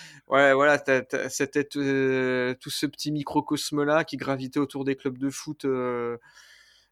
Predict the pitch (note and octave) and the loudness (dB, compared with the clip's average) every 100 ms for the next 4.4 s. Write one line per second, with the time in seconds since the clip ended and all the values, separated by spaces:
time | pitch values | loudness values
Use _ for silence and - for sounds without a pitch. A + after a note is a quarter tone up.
0 | C3 C#3 C#3+ - E3 E3 - C#3+ C#3+ C#3 | 2 4 4 4 4 4 2 2 2 4
1 | C3+ D3+ C3 C3 B2 C3 B2+ B2 C3 B2 | 4 4 2 0 -2 0 0 0 -8 -2
2 | C#3 C#3+ C#3+ C3 B2 A#2+ B2 A#2+ - - | 0 2 2 2 2 0 -2 -6 -12 -20
3 | - C3 - - C#3 C#3 B2 B2 A#2+ A#2+ | -8 -6 -6 -8 0 2 2 0 0 -2
4 | B2 A#2+ A#2 | -4 -6 -12